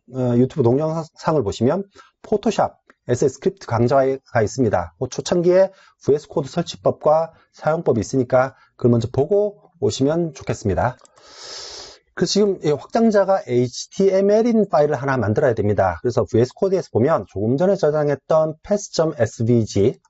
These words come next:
그러니까 에스브이지는 벡터 그래픽이라서 각각의 이제 좌표들이 쭉 나오는 파일이에요. 그래서 요 에스브이지 파일과 동일한 폴더에 에이치티엠엘 파일을 만드시면 되고요. 이름은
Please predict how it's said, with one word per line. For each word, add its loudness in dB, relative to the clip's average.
그러니까 0
에스브이지는 0
벡터 -4
그래픽이라서 0
각각의 -2
이제 -2
좌표들이 -2
쭉 -6
나오는 0
파일이에요. 0
그래서 -6
요 0
에스브이지 0
파일과 2
동일한 0
폴더에 2
에이치티엠엘 0
파일을 2
만드시면 -2
되고요. 2
이름은 2